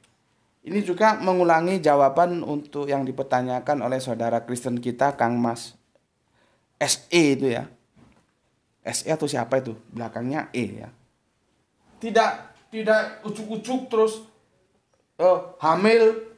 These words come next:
misalkan ini dari sini ke sini, hamil terus melahirkan, melahirkan terus dituduh.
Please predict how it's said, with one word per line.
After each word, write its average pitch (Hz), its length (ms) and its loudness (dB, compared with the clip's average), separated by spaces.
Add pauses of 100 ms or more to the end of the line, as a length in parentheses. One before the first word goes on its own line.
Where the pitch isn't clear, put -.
misalkan 214 400 -2
ini 226 80 -2
dari 165 240 2
sini 208 240 -6
ke 190 80 -8
sini, 214 480 -10
hamil 170 320 -2
terus 202 240 -8
melahirkan, 185 720 -2
melahirkan 165 320 -2
terus 196 240 -8
dituduh. 175 560 -10